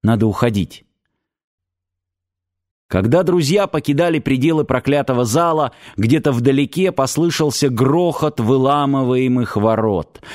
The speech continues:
Словно гигантский молот долбил по толстому листу железа, и тот неохотно поддавался, упираясь из последних сил.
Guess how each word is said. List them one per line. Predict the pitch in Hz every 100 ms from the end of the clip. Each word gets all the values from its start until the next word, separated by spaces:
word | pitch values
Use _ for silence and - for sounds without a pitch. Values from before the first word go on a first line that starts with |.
| - -
Словно | - 151 156 160
гигантский | 139 151 165 185 175 - 160 170
молот | 160 160 170 160 135 110 -
долбил | 117 120 117 120 165 147
по | 113 110
толстому | 143 147 - 127 123
листу | 117 - 143
железа, | 107 120 147 170 123 104 - -
и | 117
тот | 170 156
неохотно | 156 151 - 180 - 160
поддавался, | 156 160 139 123 143 156 156 127 110 - 98 -
упираясь | 110 104 120 151 147 135 127 -
из | 131 -
последних | 120 - 120 127 110 113 -
сил. | - 107 90 73